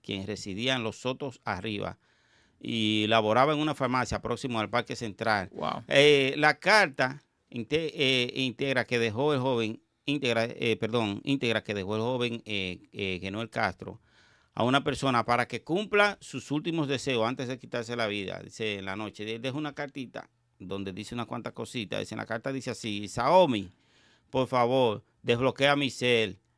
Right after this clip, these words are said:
Speaker 1: mi celular. La clave es doce cero siete, mi cumpleaños. Y ve a la galería,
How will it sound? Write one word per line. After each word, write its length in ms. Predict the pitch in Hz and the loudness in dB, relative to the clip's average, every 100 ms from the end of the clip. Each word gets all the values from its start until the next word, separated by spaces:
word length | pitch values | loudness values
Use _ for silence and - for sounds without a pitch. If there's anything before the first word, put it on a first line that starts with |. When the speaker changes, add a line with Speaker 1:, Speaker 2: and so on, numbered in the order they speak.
| - | -10
Speaker 1:
mi 140 | 113 | -6
celular. 640 | 113 120 110 120 110 95 - _ _ - | -2 -2 2 4 4 0 -8 _ _ -4
La 140 | 117 | -2
clave 600 | 123 123 123 120 123 117 110 | 2 4 6 4 6 4 4
es 200 | 110 107 | 2 0
doce 220 | 101 95 | -4 -8
cero 200 | 90 87 | -10 -6
siete, 460 | 151 170 156 139 120 | 2 4 4 0 -4
mi 140 | 107 | -6
cumpleaños. 800 | - 98 101 104 113 117 123 147 - _ _ - | -6 -10 -4 0 2 2 -2 -8 -14 _ _ -4
Y 1200 | 127 135 139 139 139 135 131 131 127 127 123 131 | 2 2 2 2 2 2 2 0 0 -2 -4 -8
ve 340 | 123 139 165 180 | 0 4 4 4
a 60 | |
la 80 | 180 | 4
galería, 680 | 175 170 151 143 110 101 117 | 4 4 4 2 2 0 -6